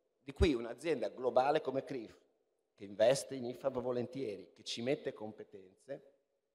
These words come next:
ha l'obiettivo di contribuire attraverso dei contenuti e quindi di far diventare valore quei dati, alcuni dei quali, come dicevamo anche quando ci siamo incontrati,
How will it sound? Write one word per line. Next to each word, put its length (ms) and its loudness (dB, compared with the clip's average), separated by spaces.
ha 120 10
l'obiettivo 720 8
di 120 -8
contribuire 1040 -2
attraverso 600 -4
dei 200 -18
contenuti 680 -16
e 60 -4
quindi 280 -8
di 100 -14
far 240 -2
diventare 440 -2
valore 400 2
quei 180 -12
dati, 360 -6
alcuni 320 -10
dei 160 -14
quali, 320 -6
come 180 -20
dicevamo 380 -10
anche 200 -12
quando 200 -20
ci 140 -20
siamo 300 -16
incontrati, 720 -14